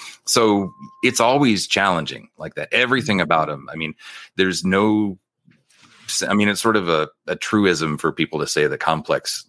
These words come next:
stories or complex, good high literature is gonna be difficult about, you know, good and evil not being simple things. But, um, sometimes even the markers of how you would judge people in Woolf get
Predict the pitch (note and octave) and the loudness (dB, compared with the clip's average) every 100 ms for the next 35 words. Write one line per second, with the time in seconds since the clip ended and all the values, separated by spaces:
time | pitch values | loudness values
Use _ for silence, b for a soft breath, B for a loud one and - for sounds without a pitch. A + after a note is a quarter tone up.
0 | _ - - E2 D#2 D2 C2+ - D2+ D2+ | _ -6 -2 2 2 0 -6 -4 -4 -2
1 | E2 D2 F#2 F2+ - E2+ E2 E2 D#2+ D#2 | -4 -4 -6 -4 -2 0 0 0 0 0
2 | D#2 D2 C#2 C2+ - A#1+ D2+ E2 D2+ C#2+ | -2 0 -2 -4 -8 -12 -4 -2 -2 -2
3 | D2 E2 - - C#2+ D2+ C#2+ C2+ - _ | -2 -2 -4 -8 -6 -4 -2 -2 -6 _
4 | _ - D2+ C#2+ F2 E2 D#2+ E2 D2 C#2 | _ -16 -12 -4 0 2 0 0 0 0
5 | D2+ D2 D2 D2 - D2+ C2 - D2+ C#2+ | -2 -2 -6 -2 -2 -2 -8 -8 -8 -8
6 | B1+ - E2 B B B B - E2 D#2 | -12 -4 -2 B B B B -4 0 2
7 | D2+ D2+ _ _ _ - - - A#2+ A#2 | 2 -2 _ _ _ -12 -2 0 2 2
8 | A2+ F#2 - F#2 F#2+ E2+ D2+ D#2+ F2 D#2+ | 2 0 -2 0 2 2 2 2 2 0
9 | C#2+ D2 D#2+ D2+ D2 C#2 C2+ D#2+ F2+ - | -2 -2 -2 -2 -4 -6 -4 0 0 -2
10 | D2+ - B1 B1 D#2+ D2 C2+ C2 - - | -8 -8 -10 -10 -8 -8 -8 -10 -12 -10
11 | C2 | -10